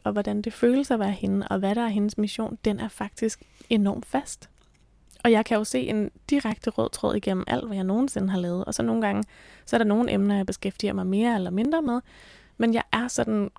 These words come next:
sådan set grundlæggende altid på den samme mission, og har egentlig altid været det, bare i forskellige forklædninger.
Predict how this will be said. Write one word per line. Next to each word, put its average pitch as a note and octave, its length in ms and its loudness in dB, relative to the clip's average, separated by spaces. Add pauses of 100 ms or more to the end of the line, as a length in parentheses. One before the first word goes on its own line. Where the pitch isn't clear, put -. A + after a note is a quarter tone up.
(140)
sådan A3 220 -2
set - 160 -4
grundlæggende G#3 500 0
altid G3+ 320 -4
på - 140 -4
den G3 80 0
samme G3 260 -2
mission, A3 460 -2
og G#3+ 100 -2
har G#3+ 180 -4
egentlig G#3 360 -2
altid - 380 -4
været G#3 360 -2
det, C4+ 100 -4
bare F3+ 240 -2
i - 20 -2
forskellige F#3+ 460 -6
forklædninger. D4 520 -2